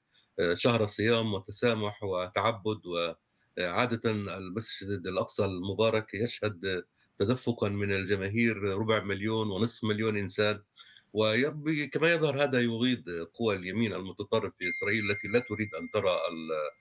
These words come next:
المنطقة بحضور عربي أو إسلامي. وشهدنا أيضًا في الآونة الأخيرة اعتداءات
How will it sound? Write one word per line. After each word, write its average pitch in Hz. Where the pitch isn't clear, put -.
المنطقة 101
بحضور 92
عربي 92
أو 92
إسلامي. 101
وشهدنا 101
أيضًا 113
في 98
الآونة 101
الأخيرة 101
اعتداءات 101